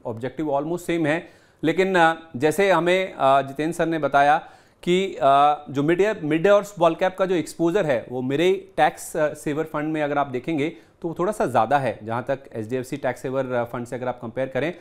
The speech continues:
और वही कारण है कि उसके जो रिटर्न्स हैं वो कहीं ना कहीं एचडीएफसी से ज़्यादा रहे हैं। तो इससे आपको अंदाज़ा लग गया होगा कि क्यों एचडीएफसी पाँच साल के रिटर्न्स की जहाँ तक बात है वो मेरे टैक्स सेवर फंड से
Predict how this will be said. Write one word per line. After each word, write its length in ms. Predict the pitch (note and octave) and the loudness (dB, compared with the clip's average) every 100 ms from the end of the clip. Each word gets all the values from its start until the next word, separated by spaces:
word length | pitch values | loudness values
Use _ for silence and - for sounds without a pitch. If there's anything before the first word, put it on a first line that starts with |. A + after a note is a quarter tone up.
| _ - | _ -6
और 80 | C#3 | -2
वही 220 | C#3 E3+ | 0 0
कारण 300 | - D#3+ E3+ | 4 2 2
है 120 | D#3+ | -2
कि 100 | F#3 | -4
उसके 180 | F3+ - | -6 -4
जो 100 | E3+ | -4
रिटर्न्स 400 | C3 A#2+ E3 F3+ | -4 -2 -2 0
हैं 240 | E3+ G#3 - _ - | 0 -2 -12 _ 0
वो 140 | D#3 A3+ | 2 4
कहीं 260 | F#3+ D#3+ | 4 0
ना 120 | F3 | -2
कहीं 260 | F3 D3+ F3+ | -2 -2 -2
एचडीएफसी 420 | C3+ B2 C3+ C#3 | -2 -4 -4 -6
से 140 | C3 D#3 | -6 -2
ज़्यादा 300 | A#2 G#2+ A#2+ | -2 -2 -2
रहे 220 | A2+ A2+ | -2 -4
हैं। 200 | A#2+ G#2+ | -4 -6
तो 80 | C3 | -8
इससे 180 | - | 0
आपको 200 | E3 E3+ | 0 2
अंदाज़ा 300 | E3+ D3 D3+ | 0 2 2
लग 180 | D#3+ C#3 | 0 0
गया 100 | E3 | 0
होगा 380 | D3+ C#3+ C#3 - - _ F#3 | 2 4 2 2 -20 _ -6
कि 100 | E3+ | -4
क्यों 320 | F#3 G#3 A3 | -2 -2 -2
एचडीएफसी 560 | D#3 C3+ E3+ E3 F#3+ | -4 -2 -2 -2 -4
पाँच 400 | G3 - D#3 F3 | -2 2 4 4
साल 180 | F#3+ F#3 | 2 2
के 120 | F3+ | 2
रिटर्न्स 300 | E3 D#3 D#3 | -2 -2 -4
की 80 | E3+ | -4
जहाँ 180 | D3+ C#3+ | -4 -4
तक 100 | D3 | -4
बात 260 | C#3 C3+ D#3+ | -2 -2 0
है 200 | F#3 - _ - | -4 -6 _ -4
वो 60 | C#3+ | 0
मेरे 260 | D3+ F3 | 2 2
टैक्स 320 | F3+ E3+ E3+ | 2 0 0
सेवर 220 | - F3 E3+ | -2 -2 -2
फंड 240 | D#3+ D#3 | -2 -2
से 380 | F3+ D3 C#3 | -2 -2 -4